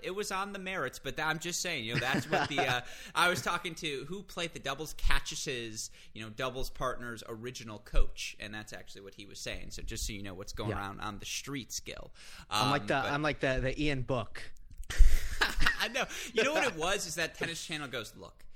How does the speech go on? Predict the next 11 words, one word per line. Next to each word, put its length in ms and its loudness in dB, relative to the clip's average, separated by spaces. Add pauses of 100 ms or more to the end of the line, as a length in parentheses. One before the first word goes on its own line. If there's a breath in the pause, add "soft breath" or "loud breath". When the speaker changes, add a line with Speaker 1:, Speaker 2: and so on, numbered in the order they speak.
(300 soft breath)
Speaker 1:
we 120 -10
can 120 -6
either 240 -4
have 200 -2
him 160 -8
continue 460 -10
to 80 -10
fire 380 -4
off 240 -6
food 260 -12
takes, 400 -10